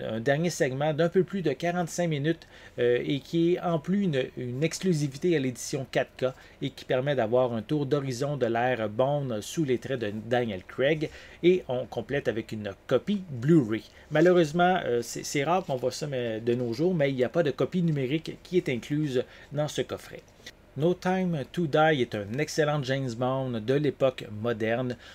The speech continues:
On nous en met plein la vue, on développe bien le personnage principal et la finale est pour moi assez surprenante. Euh, c'est pas tout le monde qui va être d'accord avec cette conclusion,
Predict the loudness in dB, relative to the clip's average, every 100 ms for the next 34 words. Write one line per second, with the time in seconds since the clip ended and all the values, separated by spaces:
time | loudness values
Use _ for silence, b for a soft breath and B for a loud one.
0 | B -2 -2 -2 0 0 -2 -6 -8 -4
1 | 2 2 2 0 0 -2 0 0 0 -6
2 | -8 -4 -2 -2 -4 -6 -4 -4 -4 -4
3 | -8 -6 0 2 2 -2 -4 0 0 -2
4 | -2 -2 0 0 0 0 -4 -4 -4 -4
5 | -4 -2 -4 -2 0 0 -2 -6 -14 B
6 | B -2 0 0 0 4 4 6 4 2
7 | 0 -2 0 2 0 -2 -2 0 2 2
8 | 2 -2 -2 -4 -4 -8 -4 -4 -2 -4
9 | -2 -2